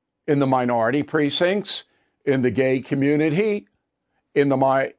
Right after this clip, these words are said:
in the migrant community. These people get favorable treatment far more than the rest of America. Biden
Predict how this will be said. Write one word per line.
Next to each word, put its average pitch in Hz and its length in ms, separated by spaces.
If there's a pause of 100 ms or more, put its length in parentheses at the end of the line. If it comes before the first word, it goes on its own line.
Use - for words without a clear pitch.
(140)
in 127 160
the 117 80
migrant 147 560
community. 175 480 (380)
These 175 320
people 190 300
get 147 260 (100)
favorable 190 1000
treatment 90 480 (1040)
far 196 400
more 170 680 (680)
than 139 160
the 151 100
rest 135 400
of 123 160
America. - 520 (1900)
Biden 190 680